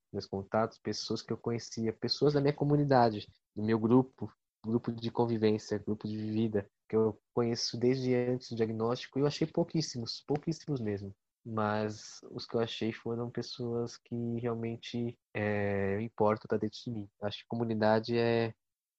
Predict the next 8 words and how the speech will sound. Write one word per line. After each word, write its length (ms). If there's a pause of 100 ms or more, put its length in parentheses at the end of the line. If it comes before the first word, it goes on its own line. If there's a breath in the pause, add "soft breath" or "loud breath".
(120)
são 120
fragmentos. 960 (320)
São 100
fragmentos 800
de 160
seres, 680
de 200
vidas, 840